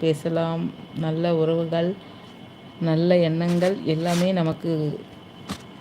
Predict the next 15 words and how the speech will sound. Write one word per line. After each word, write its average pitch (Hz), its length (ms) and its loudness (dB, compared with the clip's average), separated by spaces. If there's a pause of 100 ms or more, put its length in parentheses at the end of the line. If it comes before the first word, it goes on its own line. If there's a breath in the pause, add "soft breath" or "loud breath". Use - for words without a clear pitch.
(560)
கிட்டயே 214 460 8
இருக்கு. 170 480 0
அதை 160 300 2
யூஸ் 185 240 -2
பண்ணுவோம். 147 360 2 (1000 loud breath)
ஏன்னா, 170 420 0
நல்ல 175 340 2
மனசும் 180 400 2
நல்ல, 175 300 2
அ, 151 580 4 (400 loud breath)
மக்களும் 180 460 4
நம்மளுக்கு 160 300 -2
கிடைக்கிறதுன்றது 175 880 4
ரொம்ப 160 360 4
அரிது. 151 440 2